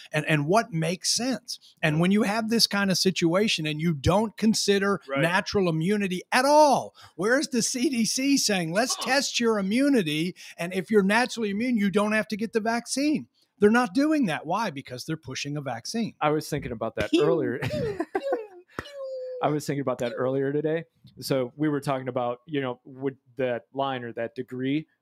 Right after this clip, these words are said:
Speaker 3: right? And I was thinking about cars. I was thinking about the opioid epidemic. I was thinking about obesity, you know, and how many people die of obesity and heart disease and all that every year. The number, number one and number two factors of covid death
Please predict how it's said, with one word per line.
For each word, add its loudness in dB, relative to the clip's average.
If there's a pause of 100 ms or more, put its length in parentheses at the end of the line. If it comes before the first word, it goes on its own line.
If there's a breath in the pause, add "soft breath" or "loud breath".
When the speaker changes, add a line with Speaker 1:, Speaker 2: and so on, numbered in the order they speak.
(120)
Speaker 3:
right? 0
And -2
I 2
was 0
thinking -4
about -2 (580 soft breath)
cars. 4
I 2
was 0
thinking -4
about -4
the -14
opioid 0 (160)
epidemic. -2
I -2
was -4
thinking -8
about -2 (200)
obesity, 0
you -2
know, 0
and -2
how -2
many 0
people -4
die -2
of -2
obesity -4
and -6
heart -2
disease -6
and -10
all -4
that -2
every -2
year. -2 (380 loud breath)
The 2 (300)
number, 4 (160)
number 4
one 4
and 2
number 2
two -4
factors 0
of -6
covid 0
death -2